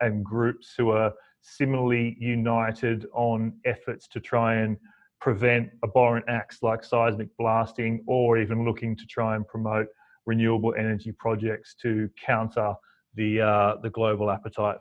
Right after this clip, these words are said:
for, for fossil fuels. Look, Natasha, I just wanna say, um, personally that your incredibly inspiring. I know you probably hear that a lot, but, you know, I am a grassroots, or at least I have been a grassroots campaigner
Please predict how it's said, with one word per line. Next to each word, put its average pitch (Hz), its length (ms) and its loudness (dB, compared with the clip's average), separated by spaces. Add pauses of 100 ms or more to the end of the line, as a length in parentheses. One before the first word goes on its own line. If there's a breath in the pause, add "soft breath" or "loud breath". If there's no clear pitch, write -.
for, 101 320 -4 (360 soft breath)
for 107 100 -6
fossil 104 360 -4
fuels. 98 600 -4 (600)
Look, 160 240 -2
Natasha, 156 500 2
I 156 80 8
just 156 180 0
wanna 135 260 0
say, 127 760 2
um, 120 480 -2
personally 127 680 2
that 113 160 -2
your 117 540 0 (720)
incredibly 131 920 2
inspiring. 117 960 2
I 117 120 -2
know 117 160 0
you 123 140 0
probably 120 480 0
hear 120 280 0
that 113 300 4 (100)
a 110 60 2
lot, 110 500 2
but, 113 300 6 (400 loud breath)
you 120 100 -4
know, 120 340 4 (140)
I 127 200 6
am 123 260 4
a 113 60 0
grassroots, 120 760 2
or 123 40 0
at - 80 -4
least 120 260 2
I 117 100 6
have 117 320 2
been 123 340 4
a 117 60 -4
grassroots 120 720 2
campaigner 117 680 4